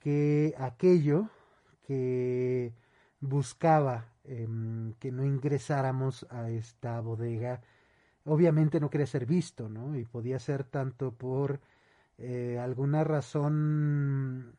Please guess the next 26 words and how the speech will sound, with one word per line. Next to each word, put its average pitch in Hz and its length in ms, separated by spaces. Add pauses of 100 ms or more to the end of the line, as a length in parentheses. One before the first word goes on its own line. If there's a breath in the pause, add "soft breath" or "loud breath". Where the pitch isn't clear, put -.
(140)
em, 120 1000
de 123 100
protección, 170 760
si 170 140
así 143 180
se 151 120
le 139 120
quiera, 139 500 (640 soft breath)
se 151 160
le 139 120
quiere 147 240
llamar. 147 380
Me 139 100
mencionaba 135 480
Daniel 135 400
que 135 120
aquellos 139 420
no 147 140
querían 143 460 (460 soft breath)
hacer 196 380
daño 180 400
para 151 180
quienes 143 260
no 147 180
estaban 143 420
invocados, 131 840